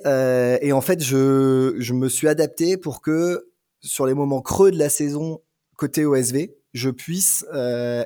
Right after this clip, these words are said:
être en montagne. Donc, c'est-à-dire que, en général, l'été, j'ai tendance à prendre un mois et demi ou deux mois, euh, off côté O S V pour être, euh,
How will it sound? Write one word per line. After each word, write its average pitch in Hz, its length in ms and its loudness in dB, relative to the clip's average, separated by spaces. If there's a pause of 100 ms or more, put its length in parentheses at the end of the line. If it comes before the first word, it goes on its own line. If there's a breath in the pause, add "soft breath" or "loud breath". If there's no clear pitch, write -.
être 139 220 -4
en - 20 -2
montagne. 143 400 -2
Donc, 127 140 -4
c'est-à-dire 123 380 -4
que, 113 280 -6 (160)
en 113 80 -12
général, 120 460 0
l'été, 135 360 0
j'ai 131 140 -2
tendance 117 320 -4
à 113 80 -2
prendre 127 260 -6
un 113 80 -2
mois 127 200 -2
et - 20 -6
demi 131 300 -6
ou 117 160 -4
deux 117 160 -4
mois, 131 300 -4 (580 loud breath)
euh, 107 240 0 (100)
off 143 240 2
côté 131 300 -2
O 123 100 2
S 113 180 0
V 143 160 0
pour 120 280 -4
être, 127 220 -4
euh, 107 340 0